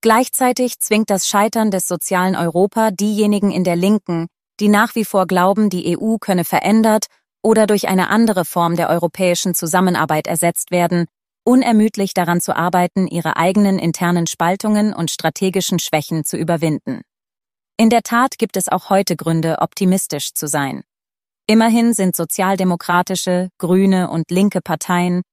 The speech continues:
Gewerkschaften und die Zivilgesellschaft auf E-U-Ebene besser organisiert, die Bürgerinnen und Bürger sind aufmerksamer gegenüber europäischen Politikthemen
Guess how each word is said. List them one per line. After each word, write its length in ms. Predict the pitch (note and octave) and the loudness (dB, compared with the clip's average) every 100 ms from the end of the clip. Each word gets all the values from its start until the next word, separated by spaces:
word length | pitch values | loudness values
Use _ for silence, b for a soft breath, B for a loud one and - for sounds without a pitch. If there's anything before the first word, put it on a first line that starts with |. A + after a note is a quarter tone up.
| _ | _
Gewerkschaften 880 | - F#3 G3+ G#3+ - F3+ - - E3 | -2 2 2 2 -2 -2 -2 -4 -2
und 180 | - E3+ | -2 -2
die 80 | E3+ | -4
Zivilgesellschaft 1040 | - F3 F#3+ G#3 F#3 E3+ E3 - E3+ - | -4 -2 0 0 0 0 0 0 -4 -2
auf 160 | - D#3+ - | -4 -4 -2
E-U-Ebene 800 | F3 - G3+ - E3+ E3 D#3+ | -4 0 0 0 -2 0 0
besser 340 | D3+ E3 - - | 0 0 0 -2
organisiert, 680 | E3 D#3+ D#3 E3 F3 F3+ - _ _ _ _ - | 0 -2 -2 0 0 0 -6 _ _ _ _ -2
die 80 | G#3 | 0
Bürgerinnen 640 | A3+ C4+ C#4 B3+ A#3+ A#3 | 4 4 4 2 2 2
und 220 | G#3+ F#3 | 2 0
Bürger 340 | - F3+ F#3 F#3 | 2 2 2 0
sind 260 | F3+ F3 | 0 0
aufmerksamer 760 | E3+ F#3 - E3+ - F3 E3+ E3 | 2 0 0 -2 -2 0 2 0
gegenüber 540 | E3+ E3 E3+ F3 E3 | 0 0 0 0 0
europäischen 640 | E3 E3+ E3 F#3 F3 - F3 | 0 -2 -2 0 0 -2 -4
Politikthemen 920 | - E3 - A3+ - - E3 E3 E3 | -2 -4 -2 -4 -4 -4 -2 0 -2